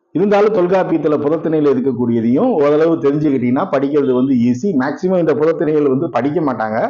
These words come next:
ஆனா நாம தெரிஞ்சு வச்சுக்கிறது நல்லது. சில சமயத்துல அதனாலதான் இந்த நூற்பாவை எல்லாமே நானு வாய் விட்டு வந்து நான் வந்து படிச்சிருக்கேன்.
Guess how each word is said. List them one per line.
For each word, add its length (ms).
ஆனா 220
நாம 260
தெரிஞ்சு 440
வச்சுக்கிறது 520
நல்லது. 540
சில 200
சமயத்துல 480
அதனாலதான் 500
இந்த 140
நூற்பாவை 580
எல்லாமே 420
நானு 340
வாய் 380
விட்டு 280
வந்து 180
நான் 220
வந்து 180
படிச்சிருக்கேன். 840